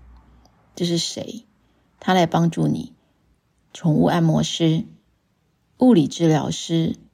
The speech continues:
甚至你还可以找到一个有水疗复健的地方，或许你认养的狗狗是一个有年纪、有点关节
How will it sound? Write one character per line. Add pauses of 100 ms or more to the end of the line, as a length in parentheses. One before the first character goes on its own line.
(180)
甚
至 (340)
你
还
可
以
找
到
一
个 (220)
有
水
疗
复
健
的
地
方， (380)
或
许 (220)
你
认
养
的
狗
狗
是
一
个
有
年
纪、
有
点
关
节